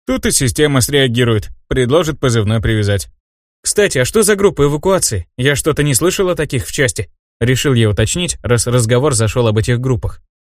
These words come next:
Ну, несмотря на то, что ты у нас сын полка,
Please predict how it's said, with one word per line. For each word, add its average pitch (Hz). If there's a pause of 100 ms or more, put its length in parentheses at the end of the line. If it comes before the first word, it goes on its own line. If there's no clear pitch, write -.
(160)
Ну, 156
несмотря 127
на 120
то, 135
что 117
ты 135
у 120
нас 110
сын 117
полка, 104